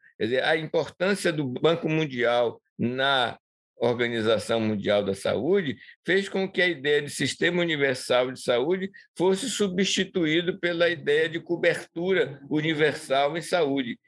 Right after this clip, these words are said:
que não é a mesma coisa. Uma cobertura universal em saúde, pra ser bem rápido, é, são co-,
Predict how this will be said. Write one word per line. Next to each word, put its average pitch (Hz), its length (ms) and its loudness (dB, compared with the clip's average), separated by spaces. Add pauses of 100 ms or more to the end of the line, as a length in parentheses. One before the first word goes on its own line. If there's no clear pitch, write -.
(140)
que 175 80 -2
não 208 200 2
é 214 100 2
a 208 60 0
mesma 214 380 0
coisa. 170 500 -2 (280)
Uma 151 160 2
cobertura 165 600 0
universal 131 600 0
em 120 40 -6
saúde, 127 340 0
pra 143 120 0
ser - 160 -6
bem 170 420 0 (480)
rápido, 127 560 -2 (240)
é, 151 280 0
são 202 320 -2
co-, 190 260 -2